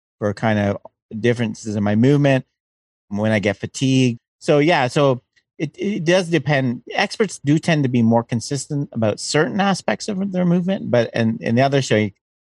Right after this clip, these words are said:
know, I found this in kind of some of the hitting stuff in baseball. The, it depends what type <laughs> you're measuring. Yeah, yeah, yeah.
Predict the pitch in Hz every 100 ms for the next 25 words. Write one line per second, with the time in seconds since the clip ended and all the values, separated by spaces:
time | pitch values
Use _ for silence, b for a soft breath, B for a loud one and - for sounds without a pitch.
0 | 117 117 117 143 123 113 - 110 113 104
1 | 101 101 95 92 123 113 110 - 87 -
2 | 95 90 98 104 - 87 87 _ _ _
3 | _ _ _ _ 120 113 143 127 196 190
4 | 165 135 143 127 - - - 160 - 160
5 | 131 120 120 120 104 104 110 113 107 101
6 | - 104